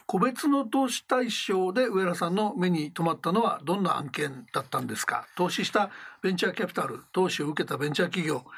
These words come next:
その企業が起業家を目指している技術やサービスも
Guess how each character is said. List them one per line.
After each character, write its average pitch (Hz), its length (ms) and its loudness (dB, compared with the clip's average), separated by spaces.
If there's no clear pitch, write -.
そ - 140 0
の 196 80 4
企 196 240 0
業 196 120 4
が 214 180 2
起 175 160 -4
業 180 160 2
家 180 120 0
を 170 60 0
目 175 80 0
指 175 220 0
し - 80 -10
て 214 100 0
い 214 60 2
る 254 340 0
技 180 140 2
術 170 200 0
や 147 80 2
サ 165 140 0
ー 156 60 0
ビ 143 80 -4
ス - 160 -4
も 226 220 2